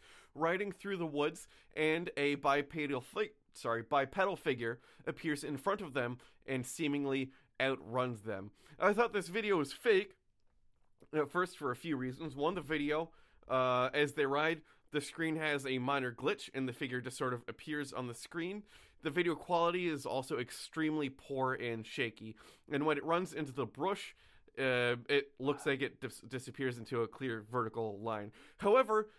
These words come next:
these can be attributed to the quality of the video. Luckily, someone stabilized and enhanced vid-, the video, and it turns out that it is a real person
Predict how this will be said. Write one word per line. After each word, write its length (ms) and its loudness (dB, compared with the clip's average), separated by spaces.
these 260 -4
can 300 -2
be 200 -4
attributed 540 -4
to 100 -8
the 120 -4
quality 560 -2
of 260 -4
the 160 -4
video. 400 -2
Luckily, 560 0
someone 420 0
stabilized 800 2
and 200 2
enhanced 560 -2
vid-, 320 0
the 140 -4
video, 440 -4
and 160 0
it 140 -2
turns 320 -2
out 160 4
that 180 6
it 160 6
is 260 4
a 180 4
real 220 2
person 440 -2